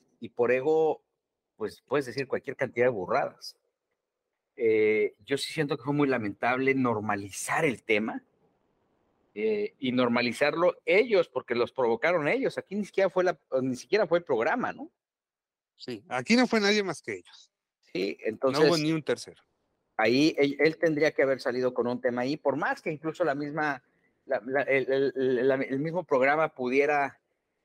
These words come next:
Speaker 1: eh, neutralizarlo de alguna forma, pues los responsables ahí fueron ellos, y los irresponsables están siendo ellos con,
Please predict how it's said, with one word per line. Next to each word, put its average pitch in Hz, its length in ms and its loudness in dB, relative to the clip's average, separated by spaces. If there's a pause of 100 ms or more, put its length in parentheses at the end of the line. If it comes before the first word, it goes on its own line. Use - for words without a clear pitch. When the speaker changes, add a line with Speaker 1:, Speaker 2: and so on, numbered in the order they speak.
Speaker 1:
eh, 104 440 -8 (380)
neutralizarlo 127 840 -2
de 131 60 2
alguna 139 220 0
forma, 123 480 -2
pues - 200 -18
los 104 120 -2
responsables 107 680 -8
ahí 156 100 -4
fueron 139 300 -4
ellos, 127 360 -6
y 120 60 -12
los 113 240 -2
irresponsables 123 1400 -2 (760)
están 151 260 -6
siendo 165 300 2
ellos 151 260 0
con, 113 320 -4